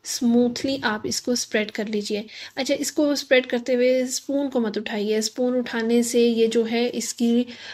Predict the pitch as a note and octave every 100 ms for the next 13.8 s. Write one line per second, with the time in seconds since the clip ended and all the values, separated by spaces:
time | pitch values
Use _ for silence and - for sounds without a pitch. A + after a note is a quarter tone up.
0 | - A3+ G#3+ A3 A3+ A3 B3+ A#3+ A#3+ A#3
1 | _ A#3+ A#3 A#3 A#3+ A#3+ A3+ G#3+ A3 A3+
2 | A3+ A3+ G#3+ A3 G#3+ G#3+ G#3+ - A3+ G#3+
3 | G#3+ A3 A#3+ G#3 G3+ G#3+ G3+ G3+ - -
4 | - - B3+ - - B3 A#3+ A#3+ B3 B3
5 | A3+ A#3 A3+ A#3+ A#3 - A#3 - C4 B3+
6 | - A3+ A#3+ A3+ A3+ A#3+ A3+ G#3+ G#3+ A#3+
7 | - A#3 C4 B3 B3+ A#3+ A#3 A3 A#3+ -
8 | - - C4 B3 B3 - A#3 A3+ C4+ C4
9 | A#3+ A#3+ G#3 G3+ G#3 G#3+ A#3 A3+ A3+ A3
10 | - B3+ B3+ C4+ C4+ A#3 G#3+ G#3+ A3+ A3
11 | A3+ A3+ A3+ C4 B3 A#3+ A3+ F#3+ G3 G3
12 | G#3 G#3 - - - - A3+ A#3+ A3+ G#3+
13 | A3 C4 A#3+ A3 A#3 A3+ -